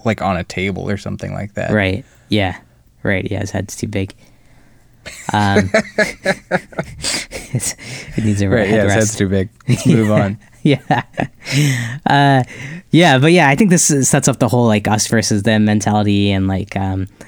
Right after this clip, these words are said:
Speaker 2: you know, the, these guys being a victim of, like, the government and, and all of that. Uh,
Speaker 1: Mm-hmm.
Speaker 2: so then, yeah, there's this big fight scene. Uh, he manages to,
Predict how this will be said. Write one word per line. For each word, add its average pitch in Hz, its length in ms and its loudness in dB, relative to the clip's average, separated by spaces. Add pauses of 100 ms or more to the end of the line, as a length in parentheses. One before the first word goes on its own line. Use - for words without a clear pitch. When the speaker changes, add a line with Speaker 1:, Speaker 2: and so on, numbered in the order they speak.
(100)
Speaker 2:
you 110 120 0
know, 98 140 0
the, 107 200 0
these 104 200 0
guys 104 180 0
being 101 160 0
a 98 40 0
victim 104 400 0
of, 98 140 -2
like, 101 200 -2
the 104 120 -2
government 101 460 0
and, 98 260 -2
and 101 100 -2
all 98 100 -2
of 98 60 -4
that. 98 220 -2 (560)
Uh, - 60 -6
Speaker 1:
Mm-hmm. 107 380 2 (340)
Speaker 2:
so - 160 2
then, 147 160 6
yeah, 123 140 4
there's 113 160 2
this 117 120 0
big 110 180 0
fight 160 240 2
scene. 131 540 4
Uh, 104 260 2
he 104 140 -2
manages 117 640 2
to, 107 640 0